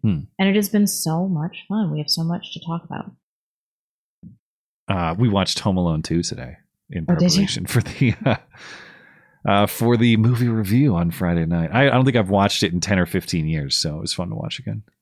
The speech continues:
Speaker 1: And the version I watched, Trump was still in it. They haven't scrubbed him yet.
Speaker 2: Wow.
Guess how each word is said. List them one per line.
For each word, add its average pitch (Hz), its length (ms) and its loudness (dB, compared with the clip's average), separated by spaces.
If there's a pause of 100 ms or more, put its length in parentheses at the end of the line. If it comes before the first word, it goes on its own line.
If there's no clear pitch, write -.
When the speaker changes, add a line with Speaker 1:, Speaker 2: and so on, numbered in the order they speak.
(360)
Speaker 1:
And 135 80 4
the 139 60 4
version 151 320 4
I 143 80 4
watched, 147 360 2
Trump 120 340 2
was 120 140 2
still 120 280 4
in 123 100 4
it. 98 140 2
They 101 100 2
haven't 104 260 2
scrubbed 110 380 0
him 87 140 2
yet. 78 240 -4 (420)
Speaker 2:
Wow. 156 540 0